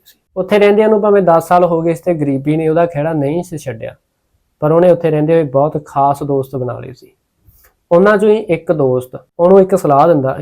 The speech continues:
ਕਿ "ਕਿਉਂ ਨਾ ਤੂੰ ਸਾਡੇ ਨਾਲ ਬੰਬੇ ਪੋਰਟ ਤੇ ਚੱਲ ਤੇ ਉੱਥੇ ਕੁਲੀ ਬਣ ਜਾ।" ਤੇ ਇਹੀ ਗੱਲ ਹਾਜੀ ਮਸਤਾਨ ਦੀ ਜ਼ਿੰਦਗੀ ਬਦਲਣ ਵਾਲੀ ਸੀ। ਪਹਿਲਾਂ ਤਾਂ ਹਾਜੀ ਮਸਤਾਨ ਮਨਾ ਕਰ ਦਿੰਦਾ,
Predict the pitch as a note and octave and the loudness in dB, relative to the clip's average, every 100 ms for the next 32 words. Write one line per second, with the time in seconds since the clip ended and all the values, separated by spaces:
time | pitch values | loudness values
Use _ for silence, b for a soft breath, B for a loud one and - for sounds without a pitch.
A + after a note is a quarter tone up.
0 | - E3+ E3+ E3+ F#3 F3+ E3+ D3+ D3 D3+ | -8 -6 -2 2 2 2 -2 -2 -2 0
1 | D3 C#3 D3 D3+ _ _ - C#3 C#3 D#3 | 0 0 -2 -6 _ _ -8 -2 0 0
2 | D#3 D3 C#3+ C#3+ C3 C3+ D3 E3 - D#3+ | -2 -2 -4 -6 -4 -4 -4 -8 -10 -8
3 | D3+ D#3+ D#3+ D#3+ D#3 B2+ A2+ A#2 - _ | -8 -8 -4 -4 -2 -4 -8 -12 -18 _
4 | _ - F3 F3 G3 D#3+ C3+ C#3+ - - | _ -2 0 2 2 2 -2 -4 -14 -10
5 | C#3+ C#3+ D#3 C#3+ D3 C3 B2+ B2+ B2+ B2+ | -6 -2 0 -2 -2 -4 -4 -4 -4 -6
6 | B2+ C#3 C3 C3 C3+ C3 B2+ A#2+ B2+ - | -6 -6 -4 -4 -2 -2 -4 -6 -12 -20
7 | _ _ _ _ _ _ _ _ _ - | _ _ _ _ _ _ _ _ _ -2
8 | D3 E3+ E3+ D#3 D#3+ D#3 D3+ D3+ D3 C3+ | 0 2 2 2 0 -2 -2 -2 -2 -2
9 | C#3 C#3+ C3+ A2+ A#2+ B2 | -2 -4 -6 -10 -16 -18